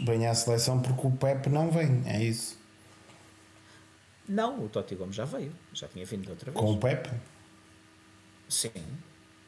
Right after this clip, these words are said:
Speaker 1: Então, mas quem são os centrais? É o António Silva, o Ruben Dias, o Gonçalo Inácio e o Pepe, não é?
Speaker 2: Não, e, e tens lá o In-, sim, o Gonçalo Inácio e o Pepe, é isso. E o Diogo Leite.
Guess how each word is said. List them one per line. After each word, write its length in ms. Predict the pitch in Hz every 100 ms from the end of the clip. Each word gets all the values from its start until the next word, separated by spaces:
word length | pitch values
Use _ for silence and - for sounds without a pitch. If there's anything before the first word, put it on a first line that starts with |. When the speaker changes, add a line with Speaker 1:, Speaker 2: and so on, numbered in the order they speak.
| - -
Speaker 1:
Então, 460 | 104 117 117 131 - -
mas 260 | - 101 - - -
quem 160 | - 95
são 220 | 92 95
os 100 | 92
centrais? 520 | 92 90 82 - -
É 60 | 80
o 120 | 80
António 400 | 85 90 90 92
Silva, 460 | 92 104 107 117 120
o 80 | 107
Ruben 400 | 104 98 95 95
Dias, 580 | 101 120 127 131 135 - - - - - - -
o 80 |
Gonçalo 420 | 98 101 104 101 104
Inácio 440 | 107 117 120 147
e 20 |
o 20 |
Pepe, 400 | 143 180 127 -
não 80 | 107
é? 100 | 82 - - - - - - - - - - - - - - - -
Speaker 2:
Não, 140 | 294 -
e, 120 | 92 -
e 100 | -
tens 240 | - 87 85
lá 120 | 87
o 100 | 92
In-, 100 | 110 - - - - - - - - - - - - -
sim, 220 | 131 170 117
o 40 | 90
Gonçalo 280 | 87 - 95
Inácio 180 | 95 175
e 20 |
o 20 |
Pepe, 280 | 302 311 156
é 40 |
isso. 240 | 101 131 - -
E 80 | 135
o 20 |
Diogo 260 | 107 107 170
Leite. 220 | 175 175